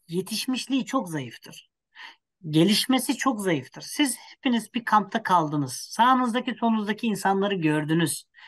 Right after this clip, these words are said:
Kaç tanesiyle siz ilgilenince hangi yönde gelişirdiniz? Düşük tahsilli işlerle alakalı mı? Yüksek tahsilli işlerle. Yüksek tahsilli çok az zaten insan var.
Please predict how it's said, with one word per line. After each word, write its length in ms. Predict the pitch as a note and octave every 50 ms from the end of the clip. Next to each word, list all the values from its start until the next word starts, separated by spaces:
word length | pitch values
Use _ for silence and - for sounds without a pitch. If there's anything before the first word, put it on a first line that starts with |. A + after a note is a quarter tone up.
| - _ -
Kaç 280 | - E4+ F#4 D#4 - -
tanesiyle 680 | D#4+ C#4+ C4 A3 F#3+ - - - F#3 F3 E3 D#3+ D3 C3 A#2+ -
siz 220 | - F#3+ F#3 F#3
ilgilenince 760 | F#3 F3 E3+ F3 F3 E3+ E3+ E3+ D#3+ D#3 D3 D3+ C#3 C3 C3 - _ _ _ _ _ -
hangi 360 | - - C4 D4 D4 B3 B3
yönde 260 | A3 F#3 E3 C#3+ C#3+
gelişirdiniz? 800 | C3+ C#3+ C3+ C3+ - - C#3+ C#3 C#3 C#3 C3+ B2+ B2+ - - _ - C#3 D3
Düşük 300 | D#3+ D#3+ - C#4 - -
tahsilli 420 | C#4 B3 G#3 - - A#3+ A#3 A#3
işlerle 500 | A#3 - - - A#3+ A#3+ B3+ B3+ B3 B3+
alakalı 420 | B3 B3 B3+ B3 B3 - C4+ C#4 C#4+
mı? 160 | D#4 D#4+ - _ _ _ _ _ _ -
Yüksek 300 | D4 D4 - F#4 F4+ -
tahsilli 360 | - A3+ E3+ - - D#3 C#3+
işlerle. 340 | B2 - - D3 C#3 C3+ C3+ C#3+
Yüksek 340 | D#3+ D#3+ - A3 G#3 - -
tahsilli 360 | G3+ F#3 - - G3 G#3 G3
çok 220 | - D4+ D4+ D4+
az 140 | C4+ G3+ D#3
zaten 280 | C#3+ B2 B2 - C3+ C3
insan 360 | B2+ B2 - - - - -
var. 140 | - -